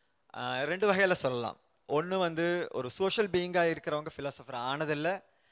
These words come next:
அல்லது ஃபிலாசபரா ஆனவங்களோட சோஷியல் பீயிங் கொஞ்சம் கொஞ்சமா உதிர்ந்து போகும்.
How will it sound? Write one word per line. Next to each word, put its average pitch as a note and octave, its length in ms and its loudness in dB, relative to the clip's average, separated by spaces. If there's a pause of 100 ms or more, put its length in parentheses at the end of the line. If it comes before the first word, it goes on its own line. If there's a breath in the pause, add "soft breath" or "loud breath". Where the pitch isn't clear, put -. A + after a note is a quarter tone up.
(240 soft breath)
அல்லது D#3 320 -4
ஃபிலாசபரா E3 540 -2 (120)
ஆனவங்களோட D3 600 -4
சோஷியல் D3+ 440 -6
பீயிங் C#3+ 200 -10
கொஞ்சம் B2+ 320 -12
கொஞ்சமா C3 340 -14
உதிர்ந்து C3 440 -10
போகும். A2 380 -2